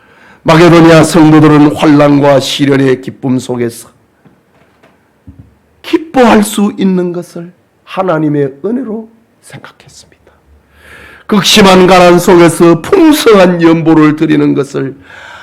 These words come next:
하나님께서 주신 은혜로 생각했습니다. 성도를 섬기는 일에 참여하게 된 것을 하나님께서 주신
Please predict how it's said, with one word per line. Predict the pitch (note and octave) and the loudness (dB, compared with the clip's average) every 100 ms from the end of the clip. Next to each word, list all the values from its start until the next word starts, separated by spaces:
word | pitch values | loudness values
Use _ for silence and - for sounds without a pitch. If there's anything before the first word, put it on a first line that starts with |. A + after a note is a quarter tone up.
| - | -20
하나님께서 | - - - - C#5 B3+ B3 - A3+ A3 A3 | -10 -6 -2 0 2 0 0 -2 -6 -2 -4
주신 | G#3 G#3 - F#3+ F#3 - - | -4 -8 -6 -6 -6 -10 -8
은혜로 | B3+ G4 C4 C#4+ | -4 -2 -2 -4
생각했습니다. | - C#3+ - - - - - B2+ _ _ _ _ _ _ _ _ _ _ _ - - | -8 -18 -18 -20 -20 -20 -20 -20 _ _ _ _ _ _ _ _ _ _ _ -20 -20
성도를 | - G3+ G3+ G3 G3 G3 F#3+ | -4 0 4 4 4 4 2
섬기는 | F#3+ D#4 B3+ G#3 G3 F#3 | 0 0 2 2 2 0
일에 | F#3 F3+ F3 E3+ | 0 0 0 -2
참여하게 | - D4 E4+ E4 G#3+ F#3 F#3 | -6 -2 2 2 2 2 0
된 | F3 F3 E3+ | 0 -4 -4
것을 | E3 - D#3+ F3+ _ _ _ _ _ | -6 -8 -12 -12 _ _ _ _ _
하나님께서 | - - C4+ A#3 G3+ F#3+ G#3 F3+ F3 | -12 -4 0 0 -2 -6 -6 -6 -8
주신 | D#3+ D3+ - C#3 - | -10 -14 -12 -12 -14